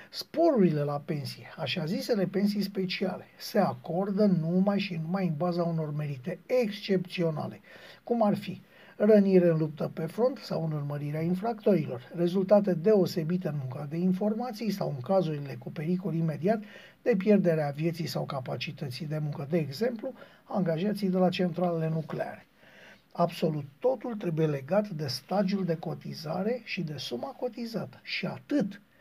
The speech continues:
Sunt convins că în viitor o asemenea reglementare ar scădea presiunea pe sistemul de pensii și ar ajuta mult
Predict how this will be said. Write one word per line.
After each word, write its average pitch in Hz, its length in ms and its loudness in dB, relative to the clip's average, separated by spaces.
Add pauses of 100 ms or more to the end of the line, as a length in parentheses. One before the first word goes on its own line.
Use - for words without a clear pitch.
(360)
Sunt 196 260 6
convins 151 500 -2
că - 140 -6
în 190 120 4
viitor 143 580 -6 (200)
o 180 140 -6
asemenea 220 500 4
reglementare 131 800 -6
ar 214 160 2
scădea 180 420 -4
presiunea 208 460 -2
pe 190 120 -4
sistemul 185 520 0
de 156 240 -2
pensii 147 380 -10
și 208 100 -4
ar 214 100 -2
ajuta 147 540 -4
mult 277 180 -2